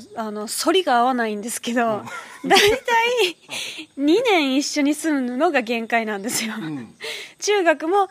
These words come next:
Speaker 1: 二年で破局して、最後の一年はお父さんと住んで、
Speaker 2: うん。
Speaker 1: 高校も二、二年、ギリギリ二年いかんかぐらいで破局して、
Speaker 2: うん。うん。
Speaker 1: お父さんと残り住んでって感じで。
Speaker 2: うん。
Speaker 1: で、
Speaker 2: え、え、え、ちょっと待ってください。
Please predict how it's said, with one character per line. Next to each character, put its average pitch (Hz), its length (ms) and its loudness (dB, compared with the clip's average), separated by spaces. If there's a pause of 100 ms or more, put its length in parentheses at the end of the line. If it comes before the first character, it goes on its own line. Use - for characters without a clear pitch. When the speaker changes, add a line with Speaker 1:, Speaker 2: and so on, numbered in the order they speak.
(120)
Speaker 1:
二 339 160 4
年 302 220 2
で 370 100 0
破 - 320 -2
局 269 300 0
し - 100 -8
て、 370 140 0
最 381 260 4
後 277 80 -4
の 254 100 -2
一 247 220 -4
年 254 160 -2
は 330 160 6
お 262 60 0
父 254 180 -2
さ 220 160 -8
ん 196 40 -10
と 202 80 -12
住 202 180 -12
ん 190 80 -12
で、 269 240 0
Speaker 2:
う 151 60 -12
ん。 123 180 -12 (160)
Speaker 1:
高 427 240 2
校 440 80 2
も 440 240 4
二、 392 200 0 (280)
二 330 260 4
年、 269 260 0
ギ 262 140 -4
リ 359 140 0
ギ 403 120 -6
リ 427 120 -4
二 440 140 -4
年 359 220 0
い 294 80 -2
か 330 160 2
ん 330 100 -2
か 349 120 0
ぐ 349 100 -2
ら 330 140 2
い 294 80 0
で 320 100 -2
破 294 180 -2
局 294 320 -2
し - 120 -6
て、 381 220 -2
Speaker 2:
う - 60 -10
ん。 131 40 -12
う 120 40 -10
ん。 107 40 -18 (220)
Speaker 1:
お - 20 -2
父 339 200 4
さ 254 200 -4
ん 233 60 -8
と 233 120 -6
残 220 280 -2
り 262 100 -2
住 247 220 -8
ん 202 100 -10
で 214 120 -6
っ 170 100 -10
て 226 80 -6
感 202 220 -10
じ 196 120 -14
で。 202 240 -6 (640)
Speaker 2:
う 190 40 -16
ん。 - 20 -14
Speaker 1:
で、 330 80 -4
Speaker 2:
え、 339 180 -4
え、 233 120 -12 (160)
え、 - 0 -
ち 220 100 -16
ょ 247 40 -12
っ 196 40 -14
と 185 60 -10
待 135 140 -6
っ - 60 -20
て 113 60 -18
く 113 60 -10
だ 110 40 -10
さ 110 180 -14
い。 - 60 -14